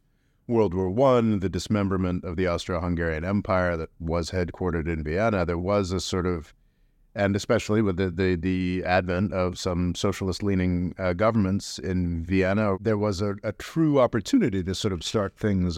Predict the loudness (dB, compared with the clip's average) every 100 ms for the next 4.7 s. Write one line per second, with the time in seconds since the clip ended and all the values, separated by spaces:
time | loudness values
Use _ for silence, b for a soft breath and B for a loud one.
0 | -6 -4 -2 -2 -6 -12 _ _ _ _
1 | -8 -2 2 2 2 2 2 2 2 2
2 | 0 2 4 6 4 2 4 2 2 0
3 | -2 -2 -2 0 0 -2 -4 -4 -4 -2
4 | -2 -2 -2 -2 -2 -4